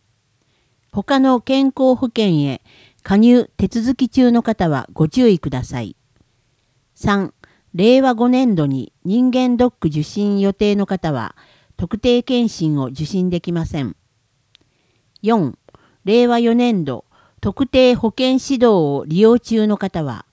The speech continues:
健康相談の終了後に受診するようにしてください。三、人間ドック。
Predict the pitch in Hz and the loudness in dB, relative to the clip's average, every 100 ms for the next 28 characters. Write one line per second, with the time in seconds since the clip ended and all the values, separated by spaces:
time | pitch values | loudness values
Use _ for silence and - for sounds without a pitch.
0 | _ _ _ _ - 262 269 254 254 247 | _ _ _ _ -4 0 0 2 2 2
1 | 262 247 180 156 147 131 - 214 214 214 | 2 2 2 -2 -2 -6 -4 0 2 2
2 | 208 190 190 151 - _ 151 160 220 214 | 2 0 0 -2 -4 _ -6 -4 -2 -2
3 | - 202 214 202 151 135 - 143 131 135 | -2 0 2 2 0 -4 -8 -8 -8 -10
4 | - 127 104 _ _ _ _ _ _ _ | -10 -12 -12 _ _ _ _ _ _ _
5 | _ _ _ _ _ _ _ _ - 208 | _ _ _ _ _ _ _ _ -6 -6
6 | 196 - _ _ - 214 254 247 247 226 | -6 -14 _ _ -4 0 0 0 0 0
7 | 226 - _ 120 - | -2 -4 _ -14 -14